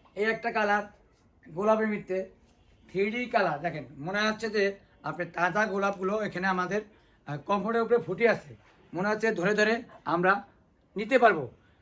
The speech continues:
এখন আমাদের এই, আহ, কম্পিউটারগুলো প্রিমিয়াম কোয়ালিটি এবং খুবই ভালো মানের। স্ক্রিনশট দিয়ে রাখুন।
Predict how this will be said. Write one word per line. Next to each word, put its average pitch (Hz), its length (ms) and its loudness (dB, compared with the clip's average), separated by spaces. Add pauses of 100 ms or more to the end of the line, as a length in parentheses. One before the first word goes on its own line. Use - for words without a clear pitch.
(500)
এখন 196 220 4
আমাদের 233 420 6
এই, 247 320 8
আহ, 185 300 2
কম্পিউটারগুলো 226 600 2 (800)
প্রিমিয়াম 240 360 0
কোয়ালিটি 247 380 0 (280)
এবং 202 280 -6
খুবই 220 200 6
ভালো 190 200 2
মানের। 190 400 -4 (500)
স্ক্রিনশট 226 400 2
দিয়ে 240 120 2
রাখুন। 240 280 2